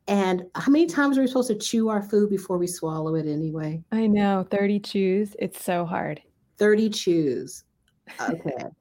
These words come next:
Speaker 1: Even if you just try to do half of that,
Speaker 2: Yeah.
Speaker 1: you will start feeling, you know, the effects of,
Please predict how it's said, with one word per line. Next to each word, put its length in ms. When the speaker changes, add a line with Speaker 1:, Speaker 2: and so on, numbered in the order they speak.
Speaker 1:
Even 260
if 120
you 80
just 260
try 180
to 100
do 460
half 460
of 160
that, 400
Speaker 2:
Yeah. 220
Speaker 1:
you 80
will 160
start 440
feeling, 460
you 100
know, 140
the 140
effects 480
of, 280